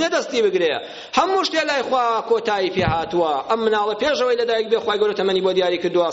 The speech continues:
سەبر بگرە و ئارام بگرە. ئەمە زۆر باش ئەوە بڵێ.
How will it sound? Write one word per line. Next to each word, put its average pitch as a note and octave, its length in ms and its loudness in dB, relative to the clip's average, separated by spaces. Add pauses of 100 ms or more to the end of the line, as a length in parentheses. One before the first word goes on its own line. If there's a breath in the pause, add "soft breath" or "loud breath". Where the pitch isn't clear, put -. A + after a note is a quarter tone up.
سەبر D4+ 220 2
بگرە C4 220 2
و A#3 120 0
ئارام F3+ 320 0
بگرە. A2 300 0 (440 loud breath)
ئەمە A3 160 2 (100)
زۆر A3 140 2
باش F#3 300 -2
ئەوە E3 220 4
بڵێ. C3 180 2